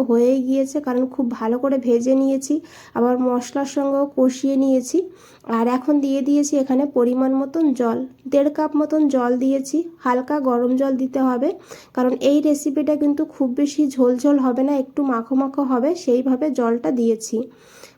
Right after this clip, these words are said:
খুব ভালো করে মিশিয়ে নিয়ে ঢাকা দিয়ে প্রায় সাত আট মিনিট রান্না করে নিয়েছি।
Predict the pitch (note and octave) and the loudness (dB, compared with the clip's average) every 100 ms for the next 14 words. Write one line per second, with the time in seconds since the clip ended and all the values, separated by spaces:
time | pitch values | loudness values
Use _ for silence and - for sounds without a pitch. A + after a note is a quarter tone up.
0 | - D#4+ C4+ C4+ C4 C#4+ D#4 D#4+ C#4+ C4 | 0 0 2 2 2 2 2 4 2 0
1 | C#4 D4+ D4 C#4 D4 C#4 A3+ A3+ C4 C4+ | 0 0 2 2 0 0 -4 -2 -2 0
2 | C4 C4+ D#4+ C4 A#3+ D4+ - - - - | 0 0 0 -2 -2 -2 -6 -20 -20 -20
3 | _ _ _ - - C4 B3+ C4 D4 D4 | _ _ _ -20 -8 -4 -2 0 -2 0
4 | C#4 D4 D4 A#3 A3+ B3+ C#4+ C#4+ C4 C#4 | 0 0 0 0 2 0 2 2 2 0
5 | C4+ - | -2 -2